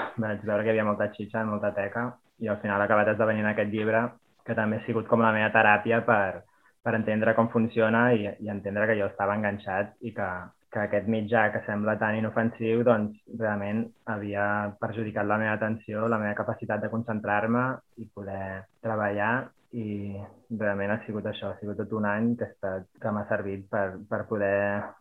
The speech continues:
reduir molt aquesta, l'addicció i la, les pitjors conseqüències de,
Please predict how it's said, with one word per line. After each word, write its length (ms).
reduir 400
molt 240
aquesta, 640
l'addicció 560
i 160
la, 160
les 160
pitjors 400
conseqüències 560
de, 120